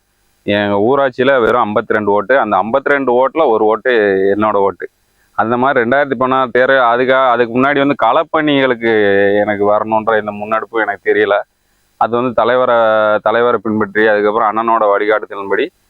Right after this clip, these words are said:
நம்ம அப்பயே இரட்டை மெழுகுவர்த்திக்கு ஓட்டு போட்டோம் ரெண்டாயிரத்தி பதினாறுல. இன்னைக்கு வரைக்கும் தொடர்ந்து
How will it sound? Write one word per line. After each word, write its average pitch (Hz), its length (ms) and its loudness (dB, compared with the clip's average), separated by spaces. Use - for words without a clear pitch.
நம்ம 107 280 0
அப்பயே 107 200 0
இரட்டை 113 260 0
மெழுகுவர்த்திக்கு 104 340 0
ஓட்டு 95 240 0
போட்டோம் 92 280 -2
ரெண்டாயிரத்தி 98 300 -2
பதினாறுல. 92 460 -2
இன்னைக்கு 131 360 -2
வரைக்கும் 131 320 -2
தொடர்ந்து 117 600 0